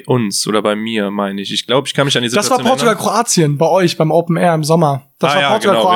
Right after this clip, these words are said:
Speaker 1: genau, richtig,
Speaker 2: Das
Speaker 1: ja,
Speaker 2: war ja
Speaker 1: okay,
Speaker 2: dann schon
Speaker 1: okay.
Speaker 2: sogar Viertelfinale oder
Speaker 1: Ja.
Speaker 2: so. Das war ja, da war ich dann auch angespannt. Aber da war das so, dass ich dann noch zur zweiten Halbzeit zu Hause war. Da war sogar
Speaker 1: Okay.
Speaker 2: eine portugiesische Familie, äh, in Köln zu Gast und so. Da ging's richtig ab. Dann Elfmeterschießen gewonnen.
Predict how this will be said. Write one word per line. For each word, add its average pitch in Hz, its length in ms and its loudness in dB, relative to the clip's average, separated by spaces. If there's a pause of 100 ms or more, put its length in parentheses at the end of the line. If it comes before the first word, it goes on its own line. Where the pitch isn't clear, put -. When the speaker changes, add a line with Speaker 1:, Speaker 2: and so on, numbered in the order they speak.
(220)
Speaker 1:
genau, - 0 -
richtig, 143 160 0
Speaker 2:
Das 110 100 2
Speaker 1:
ja, - 40 -2
Speaker 2:
war 175 100 2
ja 185 80 2
Speaker 1:
okay, 180 80 0
Speaker 2:
dann 175 80 0
schon 175 160 0
Speaker 1:
okay. 170 80 -2
Speaker 2:
sogar 170 360 0
Viertelfinale 208 680 0
oder 214 180 2
Speaker 1:
Ja. 208 40 0
Speaker 2:
so. 214 300 -2
Das 170 200 0
war 170 120 2
ja, 170 60 2
da 160 140 2
war 170 100 2
ich 180 60 -4
dann 175 100 0
auch 165 180 0
angespannt. 165 300 -2
Aber 165 80 6
da 208 140 2
war 247 80 2
das 240 180 0
so, 240 120 2
dass 233 140 0
ich 185 80 -10
dann 208 200 -2
noch 202 260 0 (220)
zur 170 160 -4
zweiten 202 320 -2
Halbzeit 185 320 0 (180)
zu 170 160 0
Hause 165 260 2
war. 143 120 0
Da 147 40 4
war 175 100 4
sogar 175 180 0
Speaker 1:
Okay. 170 80 2
Speaker 2:
eine - 80 0
portugiesische 165 420 -2
Familie, 196 460 4 (180)
äh, 185 60 -2
in 175 80 -2
Köln 185 220 0
zu 175 100 -4
Gast 175 260 0
und 185 100 -2
so. 170 140 2
Da 165 80 4
ging's 160 240 -2
richtig 165 220 -4
ab. 143 160 -4 (500)
Dann 147 140 -2
Elfmeterschießen 147 500 -2
gewonnen. 147 280 -2